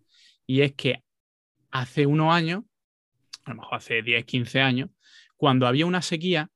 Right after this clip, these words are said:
eh, los agricultores todavía tenían un margen porque, eh, eh, como no regaban tan tecnificado, eh, había mucha agua que se iba a los acuíferos.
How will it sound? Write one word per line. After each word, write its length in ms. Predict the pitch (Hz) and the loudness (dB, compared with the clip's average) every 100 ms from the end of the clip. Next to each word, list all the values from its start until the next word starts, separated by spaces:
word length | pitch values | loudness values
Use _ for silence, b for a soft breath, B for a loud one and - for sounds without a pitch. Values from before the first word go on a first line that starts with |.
| _ _ _ _ | _ _ _ _
eh, 560 | 147 131 123 123 117 117 | 0 0 0 -2 -4 -4
los 220 | 131 123 120 | -2 0 2
agricultores 560 | 123 120 127 160 170 | 0 0 0 2 2
todavía 540 | - 139 127 143 135 - | 0 0 2 2 0 -2
tenían 260 | - 127 143 | -4 -2 0
un 160 | 156 156 | 0 0
margen 500 | 175 147 135 143 - _ _ _ _ _ _ _ _ _ - | 0 -2 -8 -10 -12 _ _ _ _ _ _ _ _ _ 0
porque, 540 | 151 156 143 165 - | 2 2 2 0 0
eh, 760 | 147 131 123 117 110 107 107 - _ _ | -2 0 -2 -4 -6 -8 -10 -14 _ _
eh, 920 | 123 117 113 113 110 110 110 110 110 - | -6 -4 -4 -4 -6 -6 -8 -8 -10 -6
como 300 | 135 127 120 | -2 -2 0
no 220 | 123 143 | 0 0
regaban 680 | 160 147 165 160 156 156 - _ - | 2 2 2 2 0 -4 -10 _ -4
tan 260 | 151 151 | -2 0
tecnificado, 840 | 139 151 151 139 147 151 156 151 - _ _ _ _ _ - | 0 0 -2 -2 -2 0 0 -2 -10 _ _ _ _ _ -4
eh, 520 | 127 120 117 117 - - | -2 0 -2 -2 -4 -4
había 240 | 127 131 | 0 0
mucha 280 | 160 - 160 | 0 0 0
agua 220 | 151 165 | 0 -2
que 100 | 156 | -4
se 160 | - 135 | -6 -2
iba 180 | 135 | 0
a 40 | 143 | 0
los 160 | 127 | 0
acuíferos. 500 | 110 127 117 - - | -4 -6 -8 -8 -18